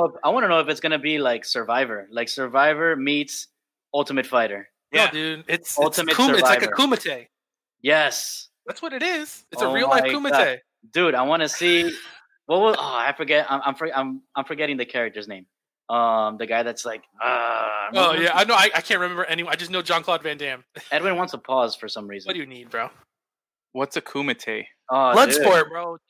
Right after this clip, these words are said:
Speaker 1: Bloodsport, man. Come on,
Speaker 2: <sighs>
Speaker 1: dude.
Speaker 2: You're
Speaker 3: I'm sorry,
Speaker 1: Come
Speaker 3: I don't
Speaker 1: on.
Speaker 3: know what that is. I mean, I know
Speaker 1: Bro.
Speaker 3: what Bloodsport is, but I haven't seen, talking about watching old movies and shit. I haven't
Speaker 1: I
Speaker 3: seen that
Speaker 1: am
Speaker 3: since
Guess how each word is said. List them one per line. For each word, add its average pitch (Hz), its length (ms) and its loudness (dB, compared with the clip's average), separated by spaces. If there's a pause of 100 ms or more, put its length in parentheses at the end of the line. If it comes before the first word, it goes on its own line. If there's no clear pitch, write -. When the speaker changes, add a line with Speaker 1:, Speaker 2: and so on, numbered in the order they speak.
(240)
Speaker 1:
Bloodsport, 127 640 -2
man. 170 300 -2
Come 240 220 2
on, - 400 0
Speaker 2:
<sighs> - 0 -
Speaker 1:
dude. 254 220 2
Speaker 2:
You're 180 260 2 (1040)
Speaker 3:
I'm 233 200 2
sorry, 392 220 2
Speaker 1:
Come - 120 4
Speaker 3:
I 233 80 4
don't 294 120 2
Speaker 1:
on. 370 60 -8
Speaker 3:
know 453 140 0
what 294 160 -2
that 147 120 -2
is. 117 160 -6 (320)
I 147 80 -4
mean, 156 140 4
I 156 80 6
know 147 80 6
Speaker 1:
Bro. - 80 4
Speaker 3:
what - 160 -8
Bloodsport 147 380 -4
is, - 60 0
but 131 120 -2
I 165 40 6
haven't 285 200 0
seen, 285 280 -6 (120)
talking 262 200 0
about 214 200 4
watching 175 260 0
old 151 240 0
movies 147 320 -4
and 117 100 -8
shit. 120 280 -6 (340)
I 208 140 2 (100)
haven't 185 180 4
Speaker 1:
I 233 60 2
Speaker 3:
seen 247 100 2
that 165 100 2
Speaker 1:
am 160 100 -4
Speaker 3:
since 143 100 -20